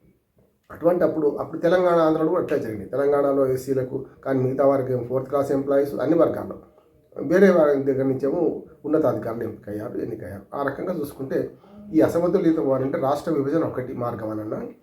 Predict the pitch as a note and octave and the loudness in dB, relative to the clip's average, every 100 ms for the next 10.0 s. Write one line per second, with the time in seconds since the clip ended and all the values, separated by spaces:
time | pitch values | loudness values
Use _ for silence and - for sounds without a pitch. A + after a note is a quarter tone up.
0 | _ - F#3 F#3+ E3+ D3 A#2+ A#2 G#2+ G#2+ | _ -4 -2 0 0 0 -4 -6 -8 -12
1 | - _ _ _ _ - C3 G3 A3+ A3 | -16 _ _ _ _ -10 2 4 4 2
2 | A#2+ C3+ G3+ G3+ F#3 - D#3 E3 D#3 - | -4 4 4 4 0 -2 -2 -2 -4 -2
3 | G3 E3+ D#3 D#3 C#3+ C3 - A#2+ C3+ C#3 | 2 2 2 -2 -2 -4 -2 -4 0 -2
4 | C#3 - _ _ A2+ G#2+ F#2+ A#2 C3 C#3 | -4 -16 _ _ -10 -10 -6 -6 -4 0
5 | C#3+ C#3+ E3 C#3 B2+ C3+ C#3 C3 C#3 C#3+ | 2 2 0 0 4 4 2 0 -2 -2
6 | C3+ D3+ F#3+ - _ D#3+ F#3+ G3+ - C#3 | 0 0 -2 -8 _ -6 2 2 4 -2
7 | B2+ A#2+ - - - - C3 C3+ C#3 C3 | -2 -6 -6 -10 -12 -12 -2 2 2 2
8 | B2+ B2 C#3 D#3 D3 B2+ B2+ B2 A#2 A#2 | -2 -2 0 2 2 -2 -4 -6 -6 -8
9 | A2 D#3 F#3+ - - _ _ _ C#3 | -8 -4 -4 -4 -8 _ _ _ -2